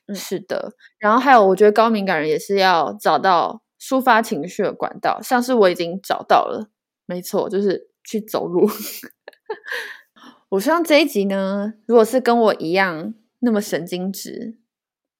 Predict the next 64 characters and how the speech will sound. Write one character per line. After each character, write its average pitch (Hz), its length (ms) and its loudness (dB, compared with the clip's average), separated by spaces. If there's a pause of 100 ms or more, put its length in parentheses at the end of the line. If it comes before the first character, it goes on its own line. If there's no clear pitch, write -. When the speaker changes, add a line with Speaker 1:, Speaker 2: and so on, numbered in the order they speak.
(360)
Speaker 2:
的 170 180 4
这 202 80 0
个 185 500 2
人 190 160 -2
格 185 140 2
特 208 220 2
质 190 180 -6
的 160 120 -4
话， 180 360 -2 (440)
你 208 80 -14
可 254 60 -4
以 277 60 4
在 247 100 4
下 247 200 0
面 214 260 0
留 160 300 -6
言， 170 720 -6 (120)
或 208 160 4
是 202 440 2
跟 214 160 2
我 - 20 2
们 180 160 -2
说 185 180 0
说 185 220 -2
你 175 100 -4
的 - 120 -6
情 151 360 -14
况。 - 380 -8 (380)
对， - 140 -4
因 285 120 0
为 339 80 -4 (240)
其 262 100 -4
实 254 80 4
高 269 200 2
敏 254 160 2
感 170 160 -2
人 160 160 -6
找 165 180 -2
到 185 140 0
高 196 180 0
敏 185 160 -4
感 165 240 -8
人， 180 400 -4 (540)
会 269 80 4
有 208 80 8
一 - 20 6
种 175 140 0
惺 - 160 -4
惺 262 280 0
相 254 240 0
惜 - 180 -6
的 165 100 -4
感 156 200 -10
觉， - 200 -6
因 214 80 0
为 233 40 2
你 220 40 0
们 170 100 -6
就 185 100 -8
是 185 60 2
同 160 240 -12
一 170 80 -10
种 180 220 -8
人， 202 120 -14